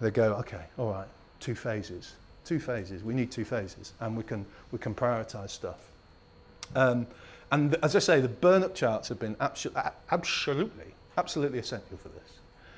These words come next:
Um, you know, the power of historic fact versus future optimism, 'cause when you're working to a plan, you know, and you go, "Well, we're a bit behind. Do you know what? We'll just have to speed up. We'll just have to work a little bit harder and a little bit faster for these last few weeks,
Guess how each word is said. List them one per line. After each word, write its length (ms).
Um, 380
you 100
know, 80
the 80
power 440
of 320
historic 480
fact 520
versus 440
future 340
optimism, 380
'cause 180
when 140
you're 100
working 400
to 100
a 40
plan, 420
you 100
know, 80
and 120
you 60
go, 180
"Well, 180
we're 280
a 40
bit 180
behind. 540
Do 80
you 40
know 100
what? 80
We'll 100
just 220
have 120
to 80
speed 300
up. 120
We'll 100
just 160
have 120
to 80
work 180
a 40
little 200
bit 120
harder 340
and 80
a 60
little 180
bit 120
faster 440
for 120
these 180
last 180
few 160
weeks, 380